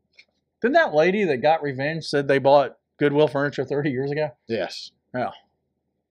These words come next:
Speaker 1: And hadn't been washed since. We called up twice and waited forty-five minutes for fresh bed sheets. Hey, you got 'em.
Speaker 2: At least you got 'em.
Speaker 1: One star. They earned a one star.
Speaker 2: It's
Speaker 1: Not
Speaker 2: good.
Speaker 1: I wish I could give 'em a zero.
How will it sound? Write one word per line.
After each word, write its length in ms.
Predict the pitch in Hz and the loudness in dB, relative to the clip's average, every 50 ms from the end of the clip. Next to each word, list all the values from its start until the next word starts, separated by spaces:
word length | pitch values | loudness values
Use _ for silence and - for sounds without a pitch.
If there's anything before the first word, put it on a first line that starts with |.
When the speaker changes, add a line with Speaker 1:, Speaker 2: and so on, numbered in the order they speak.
| _ _ _ _ _ _ _ _ _ _ _ _ | _ _ _ _ _ _ _ _ _ _ _ _
Speaker 1:
And 120 | - 156 | -2 2
hadn't 220 | 170 220 277 294 240 | 4 4 4 4 4
been 140 | 233 214 202 | 4 4 6
washed 280 | 190 208 202 190 - - | 6 4 4 2 0 -2
since. 460 | 160 139 120 101 - - - - _ | -4 -2 -4 -6 -10 -16 -20 -8 _
We 80 | 165 175 | -4 -4
called 320 | 175 - 208 220 220 202 | 0 4 6 6 6 8
up 260 | 196 196 196 190 - | 6 6 6 4 0
twice 540 | - - 180 170 160 160 160 151 - - - - _ | -2 2 4 4 4 4 2 -2 -6 -14 -18 -16 _
and 140 | - 139 139 | -10 -4 -2
waited 240 | 147 165 156 151 - | -2 -2 -2 -2 -4
forty-five 480 | - 170 180 180 185 - 208 185 170 | -4 -2 -2 -2 0 2 2 2 2
minutes 260 | 147 143 135 135 131 - | 2 -2 -6 -6 -8 -10
for 140 | - 131 | -10 -12
fresh 420 | 120 - - - 147 120 - - - _ | -12 -12 -6 -2 -2 0 -2 -2 -6 _
bed 240 | 139 139 147 123 - | -2 0 0 -2 -4
sheets. 320 | - - 107 92 - - | -10 -12 -12 -14 -6 -2
Hey, 280 | - 190 190 147 120 - _ - | 2 2 2 2 0 -6 _ -12
you 100 | 147 139 | -10 -6
got 300 | 117 135 131 135 190 214 | -4 -2 0 2 0 0
'em. 140 | 147 139 147 - _ _ _ _ _ _ _ _ _ _ _ _ _ _ _ _ - - _ _ _ _ _ _ _ - | -2 -4 -8 -12 _ _ _ _ _ _ _ _ _ _ _ _ _ _ _ _ -20 -20 _ _ _ _ _ _ _ -8
Speaker 2:
At 40 | 107 | -6
least 240 | 131 139 - - | -6 -6 -6 -6
you 80 | 143 131 | -2 0
got 160 | 147 156 180 | 2 4 4
'em. 60 | 185 | 6
Speaker 1:
One 160 | 165 208 247 233 | 4 4 4 2
star. 460 | - - 214 190 185 185 185 185 - _ _ _ _ _ _ _ _ _ _ _ _ _ | 2 4 6 8 8 8 6 2 -2 _ _ _ _ _ _ _ _ _ _ _ _ _
They 100 | - 151 | -2 0
earned 200 | 160 175 196 196 | 2 2 2 2
a 40 | 185 | 2
one 200 | 165 180 214 214 | 2 0 0 0
star. 400 | 196 - - 110 98 98 - - _ _ _ _ _ | -2 -4 -6 -6 -6 -6 -8 -12 _ _ _ _ _
Speaker 2:
It's 180 | _ - - - | _ -18 -8 -2
Speaker 1:
Not 160 | 143 147 165 175 | 0 2 4 4
Speaker 2:
good. 40 | 165 | 4
Speaker 1:
I 100 | 165 160 | 4 2
wish 240 | 156 160 170 - - | 2 0 0 0 0
I 100 | 160 160 | 0 0
could 100 | 151 147 | 0 -2
give 140 | 147 160 156 | -4 -4 -4
'em 60 | 139 | -4
a 20 | 120 | -4
zero. 400 | 117 135 160 165 123 110 110 | -4 -2 -2 -2 -2 -4 -6